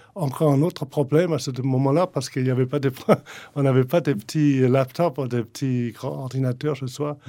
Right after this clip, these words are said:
C'était, il fallait trouver un ordinateur qui est grand com-, comme la maison ici. Alors, comment faire ? Alors, j'ai vu à la télé un soir une émission sur la météorologie nationale qui avait reçu, euh,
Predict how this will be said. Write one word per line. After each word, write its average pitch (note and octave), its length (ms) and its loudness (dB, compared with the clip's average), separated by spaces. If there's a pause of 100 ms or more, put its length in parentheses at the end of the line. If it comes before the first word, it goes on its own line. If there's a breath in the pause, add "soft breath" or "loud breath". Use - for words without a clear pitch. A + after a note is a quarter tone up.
(360 loud breath)
C'était, C3+ 340 -2
il C3 100 0
fallait C3 300 0
trouver D3+ 560 0 (240)
un D3 140 -2
ordinateur C3 560 0
qui - 120 -6
est A#2+ 120 0
grand C3+ 260 -8
com-, C3+ 340 -12
comme A#2 180 -8
la A#2 100 -2
maison A#2+ 360 -2
ici. A#2+ 340 -8 (800 loud breath)
Alors, D3 520 -2 (680)
comment D3 260 -4
faire ? C#3+ 460 -4
Alors, A#2+ 220 -12 (580)
j'ai - 180 0
vu D#3+ 220 2
à E3 60 6
la D#3 120 6
télé D#3+ 360 4
un C#3 140 4
soir B2+ 540 0 (1400 loud breath)
une B2 200 2
émission B2+ 540 2 (120)
sur C3 420 2
la A#2 200 2
météorologie B2 600 2
nationale B2+ 680 0
qui C3+ 320 -2
avait B2 240 2
reçu, D#3 580 0
euh, B2+ 220 0